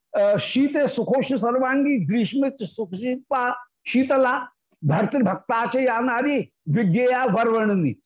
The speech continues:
श्यामा माने वरवर्णिनी या पतिव्रता। इतने में संतोष नहीं हुआ, तो फिर कह रही है नित्य प्रणयिनी,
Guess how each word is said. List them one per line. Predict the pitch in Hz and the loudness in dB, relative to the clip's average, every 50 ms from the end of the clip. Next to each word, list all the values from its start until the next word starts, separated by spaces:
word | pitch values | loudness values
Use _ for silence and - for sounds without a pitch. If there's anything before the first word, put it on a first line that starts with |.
| - _ - | -20 _ -12
श्यामा | - - 220 208 226 247 254 | -6 -4 -2 0 0 0 0
माने | 262 262 285 320 285 | 0 0 0 0 0
वरवर्णिनी | 190 202 214 226 226 247 247 247 262 277 285 339 302 233 - - _ _ | 2 2 0 0 2 2 2 2 0 0 0 0 0 -2 -4 -8 _ _
या | 175 220 240 | -2 -2 -2
पतिव्रता। | - - 247 185 - 254 190 175 185 165 165 135 101 - _ _ _ _ _ _ _ _ _ _ _ _ - | -2 -4 -4 -4 -2 0 0 0 0 -2 -4 -6 -6 -8 _ _ _ _ _ _ _ _ _ _ _ _ -4
इतने | 254 165 262 294 | -2 0 0 2
में | 277 277 277 | 2 2 2
संतोष | - 240 247 214 233 294 269 208 - | 0 0 0 0 0 0 0 0 0
नहीं | 285 277 277 | 0 0 2
हुआ, | 262 269 302 294 240 - | 2 2 0 0 0 -2
तो | - - _ _ _ 226 | -6 -10 _ _ _ -4
फिर | 160 - 269 | -2 -2 -2
कह | 269 269 254 | 0 0 2
रही | 247 269 277 | 2 2 2
है | 262 | 2
नित्य | 220 214 233 - - - 359 | 2 2 0 -2 -4 -4 -4
प्रणयिनी, | 330 349 - - 262 233 233 220 220 208 202 190 175 151 120 | -4 -4 -4 -2 0 0 2 2 2 2 2 0 0 0 -2